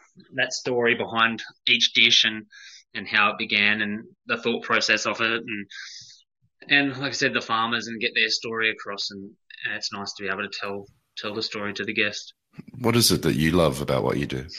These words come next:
Speaker 1: Uh, I think it's just, I don't know, it, cooking, cooking for me is, I don't know, I think it was everything. Like, I s-, I come home, you'll come home after working a,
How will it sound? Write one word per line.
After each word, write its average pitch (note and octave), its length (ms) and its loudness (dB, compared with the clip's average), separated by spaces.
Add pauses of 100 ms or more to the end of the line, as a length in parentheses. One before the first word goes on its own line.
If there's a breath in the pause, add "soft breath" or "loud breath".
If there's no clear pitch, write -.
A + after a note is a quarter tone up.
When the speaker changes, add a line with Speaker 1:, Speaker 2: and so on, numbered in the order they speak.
(560 loud breath)
Speaker 1:
Uh, D3 540 2
I D3 100 -6
think A3 140 -6
it's - 160 -2
just, - 320 -6 (800)
I G#2 100 -12
don't A2 100 -8
know, A2 80 -2
it, C#3 420 2 (840 loud breath)
cooking, F#3 420 2
cooking D#3 320 -2
for - 180 -12
me A#2+ 360 4
is, - 440 -10 (460)
I G#2 60 -8
don't G#2+ 100 -6
know, A2+ 140 0
I A2+ 40 -2
think B2 160 2
it - 60 -2
was G#2 400 -2
everything. A2 320 4
Like, G#2 180 -2
I A2+ 40 0
s-, - 160 -8 (420 loud breath)
I C3+ 80 -4
come A#2+ 200 -2
home, A#2 260 4
you'll A#2 140 0
come A#2 160 -8
home A2 220 -2
after G#2 280 -2
working G#2 400 -4
a, G2 120 -2